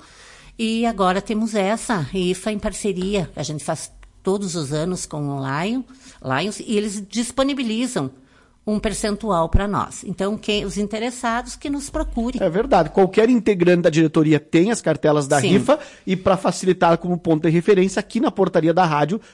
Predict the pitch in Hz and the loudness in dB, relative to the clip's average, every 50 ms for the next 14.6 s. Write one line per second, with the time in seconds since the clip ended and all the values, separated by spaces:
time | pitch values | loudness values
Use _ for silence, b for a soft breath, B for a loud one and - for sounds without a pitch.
0 | b b - 208 196 180 180 180 180 - - 80 67 - 69 - - - 240 226 | b b 4 4 6 6 4 2 2 0 -4 -8 -8 -12 -18 -10 -2 2 4 4
1 | 208 208 240 262 - - - _ _ _ - 220 214 214 202 196 214 226 233 196 | 4 4 2 -2 -6 -12 -20 _ _ _ -6 -4 -2 0 0 0 2 2 2 2
2 | 151 135 135 202 196 202 208 208 208 202 214 240 208 170 165 165 175 170 - 208 | 2 4 6 6 8 8 8 6 6 4 4 6 6 6 6 4 2 0 0 2
3 | 196 165 160 156 160 165 180 175 160 160 156 180 165 156 170 160 - 180 156 151 | 4 4 6 6 4 4 6 6 6 6 6 4 2 0 0 0 2 4 4 2
4 | 147 - - - 180 160 - 156 147 151 165 - 156 147 151 151 - 160 151 - | 2 0 -4 -4 -2 0 0 0 0 -2 0 2 2 2 2 4 2 2 2 4
5 | 151 147 156 139 123 104 - - 101 B B B B B 151 135 - 175 180 175 | 2 2 2 0 -2 -6 -6 -8 -14 B B B B B 0 2 4 4 6 6
6 | 180 180 170 - - 165 160 147 131 123 104 B B B B B 147 143 156 160 | 6 4 4 2 4 6 6 6 6 4 2 B B B B B 4 4 4 4
7 | 151 143 - - 156 151 - - - - - 139 127 131 135 160 226 311 330 - | 2 0 0 0 0 0 0 -4 -10 -4 0 2 2 2 2 4 2 2 2 -2
8 | - - 127 139 143 139 131 - 143 127 117 117 113 127 160 - 262 370 427 - | -8 -4 0 2 2 2 2 -2 -2 0 0 0 0 0 -2 -4 -4 -6 -6 -6
9 | - - 202 170 175 180 165 156 - 151 147 139 127 120 - - - 226 277 339 | -4 -4 0 0 0 0 0 0 2 2 2 2 2 -2 -4 0 2 2 2 2
10 | 220 226 208 185 175 160 143 139 127 120 120 139 202 277 - - B B B B | 2 2 2 4 4 2 4 2 2 2 2 2 2 0 0 -4 B B B B
11 | B B B 165 180 175 - 175 156 147 - - 180 202 220 - - - 170 151 | B B B 2 2 4 2 0 0 0 2 2 4 4 2 2 2 4 4 4
12 | 170 - - 220 - - - 175 196 196 - 185 - 165 147 147 151 185 - - | 4 2 -2 -6 -6 -4 0 0 0 0 -2 -4 0 2 4 4 2 2 -4 -6
13 | 131 123 131 147 160 185 196 180 160 156 156 160 156 190 165 113 107 - - B | -2 4 6 6 6 6 4 0 0 2 2 4 4 4 2 0 -2 -4 -8 B
14 | B B B B B - - 160 151 160 175 196 | B B B B B -4 2 2 4 4 2 0